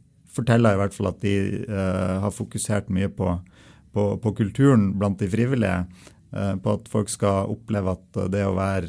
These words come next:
frivillig, det er, det er meningsfullt og, og positivt.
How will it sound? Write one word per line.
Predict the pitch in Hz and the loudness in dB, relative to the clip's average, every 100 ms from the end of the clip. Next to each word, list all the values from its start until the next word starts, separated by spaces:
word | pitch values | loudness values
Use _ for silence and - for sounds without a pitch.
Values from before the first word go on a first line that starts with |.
| 104 | -6
frivillig, | 101 101 101 92 90 | -6 -4 -4 -4 -4
det | |
er, | 98 95 95 95 | -4 -4 -4 -4
det | 95 | -2
er | 98 | -2
meningsfullt | 98 101 104 - 104 - - | 0 0 -2 -4 -8 -8 -6
og, | 90 90 87 87 92 95 | -2 -2 -2 -4 -4 -6
og | - | -4
positivt. | 113 117 - 90 - - | -4 -4 -6 -8 -8 -16